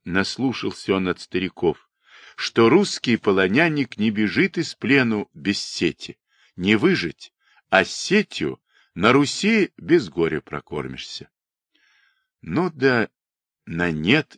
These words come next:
и суда нет, лишь бы огонь воспылал на той, на родной стороне. Елизар нащупал за пазухой кремень,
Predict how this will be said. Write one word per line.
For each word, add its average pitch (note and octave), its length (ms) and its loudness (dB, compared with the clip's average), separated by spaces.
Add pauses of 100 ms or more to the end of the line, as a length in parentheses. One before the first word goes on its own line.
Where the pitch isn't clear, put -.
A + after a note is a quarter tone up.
и G2+ 100 -6
суда D#2+ 420 -6
нет, B1 380 -16 (420)
лишь B2+ 300 2
бы C3+ 180 2
огонь B2+ 380 0
воспылал E2 680 -4 (420)
на G2+ 220 0
той, E2+ 520 -2 (140)
на G2 180 0
родной E2+ 440 0
стороне. D2 580 -8 (1600)
Елизар A#2 640 4
нащупал C3 720 4
за G#2+ 200 2
пазухой A2+ 560 0
кремень, A2 600 0